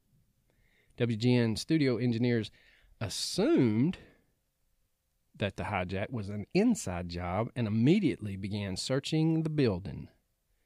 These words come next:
However, this search was unsuccessful.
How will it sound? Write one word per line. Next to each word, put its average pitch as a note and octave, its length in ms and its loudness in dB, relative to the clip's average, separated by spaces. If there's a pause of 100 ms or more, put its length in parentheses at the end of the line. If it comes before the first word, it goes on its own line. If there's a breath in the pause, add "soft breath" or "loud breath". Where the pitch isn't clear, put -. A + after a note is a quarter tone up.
(340)
However, B2 400 0
this C3 180 -2
search - 560 -4 (440 soft breath)
was C#3 260 -4
unsuccessful. F3 1500 -6